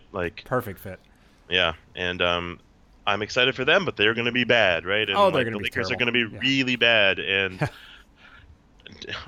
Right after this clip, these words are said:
Speaker 1: Dallas, Orlando's, these are gonna be really bad, uh, teams, but they have some hope. And
Speaker 2: The funny
Speaker 1: Miami,
Speaker 2: thing is,
Speaker 1: uh,
Speaker 2: like, with, you know, with all this talent coming in, all these guys are, like, super athletic, and they can all do something, like, s-, really exciting. If, if they can get
Speaker 1: Right.
Speaker 2: minutes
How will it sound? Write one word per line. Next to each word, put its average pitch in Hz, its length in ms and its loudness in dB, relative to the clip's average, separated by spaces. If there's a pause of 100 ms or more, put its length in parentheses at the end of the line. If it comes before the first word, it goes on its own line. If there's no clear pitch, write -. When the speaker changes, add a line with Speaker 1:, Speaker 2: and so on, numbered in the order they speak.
(280)
Speaker 1:
Dallas, 113 500 2
Orlando's, 110 640 2
these 110 160 -8
are 110 60 -2
gonna 113 160 -2
be 107 120 -2
really 117 240 -2
bad, 107 420 4 (280)
uh, 95 340 0
teams, 104 480 -2
but 90 300 0 (120)
they 95 100 -2
have 104 300 0
some 107 160 -8
hope. 90 300 -4 (140)
And 90 340 -2 (140)
Speaker 2:
The 240 80 -2
funny - 240 4
Speaker 1:
Miami, 185 140 4
Speaker 2:
thing 196 80 2
is, 165 100 -2
Speaker 1:
uh, 175 40 4
Speaker 2:
like, 165 140 0
with, 165 280 -2
you 170 260 -6
know, 220 120 2
with 165 380 -4
all 180 160 -4
this 190 180 -2
talent 156 300 -2
coming 143 240 -4
in, 139 80 -4
all 123 160 -4
these 180 220 -4
guys 120 260 -4
are, 113 60 -8
like, 92 140 -12
super 131 300 -6
athletic, 110 400 -6
and 101 80 -10
they 113 100 -6
can 131 120 -8
all 135 140 -4
do 120 100 -6
something, 117 320 -6
like, 95 140 -10
s-, - 120 -20 (160)
really 233 300 0
exciting. 143 560 0
If, 831 280 0
if 160 120 -2
they 208 140 2
can 240 160 -2
get 151 140 2
Speaker 1:
Right. 117 60 -6
Speaker 2:
minutes 156 460 -4